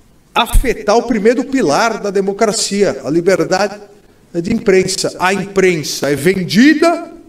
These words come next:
a imprensa tradicional, o que vale é a nossa imprensa. O que vale é cada pessoa poder falar o que quer. A pessoa tá ofendendo, atacando, ódio. Não, é a liberdade.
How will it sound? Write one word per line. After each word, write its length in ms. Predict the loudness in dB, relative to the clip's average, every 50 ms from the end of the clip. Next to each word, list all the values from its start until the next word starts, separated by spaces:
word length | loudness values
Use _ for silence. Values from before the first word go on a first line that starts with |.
| -16 -10
a 80 | -8
imprensa 380 | -8 -4 -2 -2 -2 0 -2 -4
tradicional, 560 | -2 -2 -4 -2 -2 -2 0 0 2 2 2
o 60 | 0
que 100 | 0 -2
vale 420 | -2 0 2 2 2 2 0 -2 -6 -10 -16 -16 -10 -8
é 80 | -6
a 140 | -6 -6 -6
nossa 680 | -4 0 2 2 2 2 0 -6 -8 -8 -10 -12 -14 -16 -20 -20 -20 -20 _ -20 -20 _ _ -20 _ -12
imprensa. 680 | -10 -10 -10 -6 -6 -6 -6 -6 -8 -10 -14 -14 -16 -20 _ _ _ _ _ _
O 100 | -12 -12
que 200 | -10 -8 -8 -8
vale 400 | -6 -2 0 0 0 0 -2 -4 -10 -12 -20 -20 -14
é 120 | -10 -10 -10
cada 560 | -10 -8 -4 -2 0 0 0 -2 -4 -4 -6
pessoa 580 | -6 -6 -10 -8 -8 -4 0 2 4 4 2
poder 340 | 0 -2 -6 -2 0 0 -2
falar 840 | -2 -2 -2 -2 -2 0 0 0 0 0 0 0 -4 -6 -12 -18 -20 -14 -12
o 100 | -12 -10
que 160 | -10 -8 -8
quer. 500 | -8 -4 -2 -2 0 0 -2 -4 -8 -14 -16 -18 -18 -18 -18 -20 -20
A 60 | -14
pessoa 380 | -10 -8 -6 -4 0 2 2 2
tá 360 | 2 2 2 2 2 -2 -8 -16 -20 -16 -10
ofendendo, 680 | -10 -10 -6 -2 -2 -2 -2 -2 -2 -2 0 0 0 -2
atacando, 600 | -4 -4 -4 -6 -4 0 2 4 4 4 4 2
ódio. 340 | 2 2 2 2 0 -4 -10 -12
Não, 400 | -8 -4 -2 -2 -2 -2 -4 -10 -18 -20 -20 -20 -20 -20 -20 _ _ -10
é 60 | -8
a 60 | -6
liberdade. 920 | -4 -2 -2 0 2 2 2 0 -2 -4 -2 -2 -2 -2 -4 -6 -10 -16